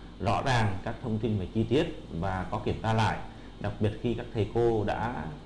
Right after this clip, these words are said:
cấp cho các em cái mã tài khoản, à, ừm, thì các em phải chỉnh sửa, đổi mật khẩu và, à, vào kiểm tra thông tin. Nếu các bạn trong cái thời gian có thể chỉnh sửa được các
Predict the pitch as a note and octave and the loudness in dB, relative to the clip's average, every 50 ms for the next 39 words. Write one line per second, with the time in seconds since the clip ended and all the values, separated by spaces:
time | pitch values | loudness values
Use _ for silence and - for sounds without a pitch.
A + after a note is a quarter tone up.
0 | - - D#3+ D#3 D#3+ - D3+ C#3+ - C3+ C3 C3 B2 A2 - G#2+ B2 A#2+ A2 A2+ | -4 -2 0 0 0 0 -2 -2 -2 -2 -2 -2 -2 0 0 0 0 0 -2 -2
1 | A#2+ A2 G2+ - - - A#2+ A2 A2 - G#2+ F#2+ E2 C#2+ C#2 - - - - - | -4 -4 -4 -4 -2 -2 -2 -2 -2 -2 -4 -4 -4 -4 -8 -10 -12 -14 -16 -16
2 | - - - - - - F2 F2 F2 E2+ E2+ E2 E2 E2 E2+ - F2+ F2+ F2+ F2 | -16 -16 -18 -16 -12 -8 -6 -4 -2 -2 -2 -2 -2 -4 -4 -6 -4 -4 -4 -4
3 | F2 E2+ E2+ E2+ E2 D2+ - - - - - - - - - G2+ A#2 A#2+ A#2 A2 | -4 -2 -2 -2 -4 -4 -8 -10 -12 -12 -12 -12 -10 -6 -6 -2 -2 0 -2 -2
4 | - A2+ - - - - G2 D#2 - - - G2+ F2 E2 E2+ E2+ - - F2+ F2 | -2 -4 -6 -6 -2 -2 -2 -2 -2 0 0 0 2 2 0 -2 -4 -4 -4 -4
5 | E2 F2+ - - - G2+ E2+ D#2+ E2+ F2+ - - E2+ E2+ E2+ F#2+ G2 F#2+ F#2+ F#2 | -2 -2 -4 -4 -2 -2 0 0 0 0 -2 -2 -6 -6 -4 -2 -2 -2 -2 -2
6 | F2+ F2 E2+ E2+ E2+ E2 - - - - - - - - - F2+ F2 F#2+ F#2+ F2+ | -4 -4 -4 -6 -8 -10 -12 -14 -16 -16 -16 -16 -16 -12 -10 -8 -4 -2 -2 -2
7 | - - - E2 - G#2 G#2+ A#2+ G#2+ G#2+ B2 B2+ A#2+ G#2+ - - - F#2+ F#2+ A2 | -2 -2 -4 -2 -2 -2 -2 0 2 4 6 6 4 4 0 -6 -6 -2 0 0
8 | A#2+ B2+ - C3 - - G2 F2 E2+ - - D#2+ F2 E2+ - A2 G#2 G#2 A2 A#2 | 0 0 -2 -6 -6 -4 -4 -6 -6 -6 -6 -6 -6 -6 -4 -2 -2 -2 -2 -2
9 | A#2 G#2+ F2+ F2 G#2+ G#2+ G#2+ G#2+ G#2 A2+ - A2+ - - F#2+ E2+ D#2 - F2 E2+ | -2 -2 -2 -2 0 0 -2 -2 -4 -6 -6 -6 -6 -4 -4 -6 -6 -6 -6 -6
10 | D2+ C#2+ - - - - - - - - - - - A2+ G#2+ - - A#2 | -6 -6 -10 -14 -16 -18 -18 -18 -18 -10 -2 2 4 4 4 4 0 -4